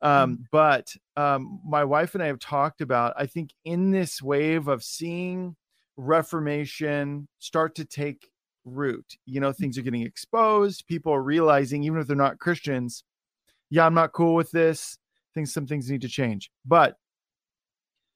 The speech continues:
Speaker 1: I think that we can have this tendency to throw the baby out with the bathwater with everything.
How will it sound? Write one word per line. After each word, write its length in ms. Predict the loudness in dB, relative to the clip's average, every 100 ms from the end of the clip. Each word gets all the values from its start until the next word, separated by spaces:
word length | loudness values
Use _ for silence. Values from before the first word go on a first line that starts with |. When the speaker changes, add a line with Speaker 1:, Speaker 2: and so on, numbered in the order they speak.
| _ _ 0
Speaker 1:
I 80 | 2
think 280 | 4 2
that 160 | 2 0
we 180 | -2 -4
can 180 | -2 0
have 260 | 2 2
this 160 | 2 -4
tendency 560 | -2 0 0 -2 -8
to 140 | -6 -8
throw 400 | 0 2 2 -2 -6
the 140 | -2
baby 320 | 0 2 4 6
out 160 | 4
with 120 | 2
the 60 | 0
bathwater 600 | 2 4 2 2 2 2
with 140 | 2
everything. 680 | 4 4 2 -2 -4 -4 -8